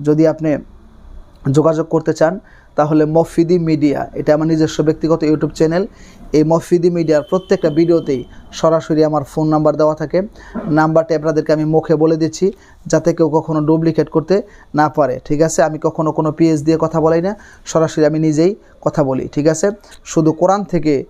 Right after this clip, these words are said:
তদবির করা হয়। ঠিক আছে, কোরআন থেকে তদবির করলে যত তাড়াতাড়ি ভালো ফলাফল পাওয়া যায়, সেটা বিশ্বের অন্য কোনো জায়গা থেকে সেই ফলাফল পাওয়া যায় না।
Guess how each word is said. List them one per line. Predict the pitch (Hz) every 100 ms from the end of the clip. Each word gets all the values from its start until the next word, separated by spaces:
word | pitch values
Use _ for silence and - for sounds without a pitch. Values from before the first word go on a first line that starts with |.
| _ _
তদবির | 165 147 156
করা | 151 147 131
হয়। | 135 131 - _ -
ঠিক | 147
আছে, | 156 160 160 - _ _ -
কোরআন | 175 190
থেকে | 180 156
তদবির | 160 175 170 165
করলে | 170
যত | 151 151
তাড়াতাড়ি | - 165 165 160
ভালো | 139 147
ফলাফল | - 165 160 151
পাওয়া | 147 147 139
যায়, | 131 117 - - -
সেটা | 156 151
বিশ্বের | 143 151 160
অন্য | 156 170
কোনো | 160 156
জায়গা | 147 147
থেকে | 143 147
সেই | - 147
ফলাফল | - 147 143 143
পাওয়া | 147 147
যায় | 143 143 135 - _ -
না। | 135 -